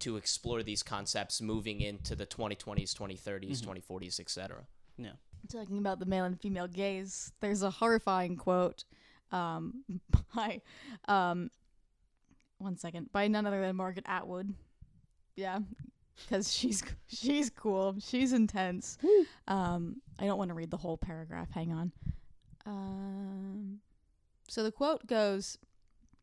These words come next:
Speaker 3: it's, um, it's from a book of hers, I'm ninety percent certain. Don't quote me on that. Um, but
Speaker 2: Don't
Speaker 3: the
Speaker 2: quote her
Speaker 3: quote
Speaker 2: on the
Speaker 3: goes,
Speaker 2: quote.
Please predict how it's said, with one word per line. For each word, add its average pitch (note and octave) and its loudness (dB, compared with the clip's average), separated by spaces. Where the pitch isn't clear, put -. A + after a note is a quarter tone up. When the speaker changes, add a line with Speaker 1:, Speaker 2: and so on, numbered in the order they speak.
Speaker 3:
it's, - -4
um, F3+ -6
it's - 0
from C#4 2
a A#3 6
book - 4
of G#3 0
hers, A3 2
I'm A3+ 6
ninety F3 -4
percent A#3 0
certain. B3 0
Don't F3+ 0
quote - 0
me G3 4
on A3 4
that. F3+ -2
Um, F3+ 0
but - -6
Speaker 2:
Don't - -6
Speaker 3:
the A#3 -4
Speaker 2:
quote C4+ 8
her C#4 10
Speaker 3:
quote - 2
Speaker 2:
on G#3+ -2
the G3+ 8
Speaker 3:
goes, G3+ 0
Speaker 2:
quote. - -16